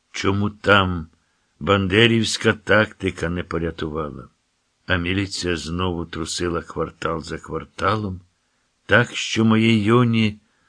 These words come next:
реабілітанти принесли мені чорну реліквію. "Однесіть його їм. Скажіть, ми не знали", шепотів вислогубенький. До нього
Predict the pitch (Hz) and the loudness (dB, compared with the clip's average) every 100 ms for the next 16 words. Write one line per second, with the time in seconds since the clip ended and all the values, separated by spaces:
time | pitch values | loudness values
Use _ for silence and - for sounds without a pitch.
0 | _ - 104 120 113 113 107 101 - 120 | _ 0 6 8 8 6 4 4 6 8
1 | 127 113 - 80 76 _ _ _ _ _ | 6 0 -6 -6 -8 _ _ _ _ _
2 | _ _ 113 131 131 127 - 101 110 104 | _ _ 6 6 8 4 2 2 4 4
3 | 95 92 92 - 87 85 85 82 80 78 | 2 0 -2 0 0 2 -2 -4 -4 -6
4 | 73 - 69 62 - _ _ _ _ _ | -10 -10 -10 -12 -16 _ _ _ _ _
5 | _ - 110 123 113 - 123 120 85 82 | _ 0 2 2 0 0 -2 -2 -8 -6
6 | 80 73 76 71 _ _ _ _ - - | -6 -8 -10 -12 _ _ _ _ -12 -2
7 | 107 95 113 110 - - _ - 95 107 | 0 2 2 0 -6 -18 _ -8 -2 0
8 | 104 95 87 92 90 82 78 71 _ _ | 0 -2 -2 2 2 2 -4 -12 _ _
9 | _ _ _ - - 95 95 95 - 117 | _ _ _ -12 -6 -6 -4 -6 -2 0
10 | 113 92 92 - 87 85 85 80 80 76 | 0 0 -4 -4 -6 -4 -6 -6 -10 -12
11 | 76 73 - _ _ _ _ _ _ 82 | -12 -14 -16 _ _ _ _ _ _ -4
12 | 95 107 107 104 101 | 0 2 2 0 -2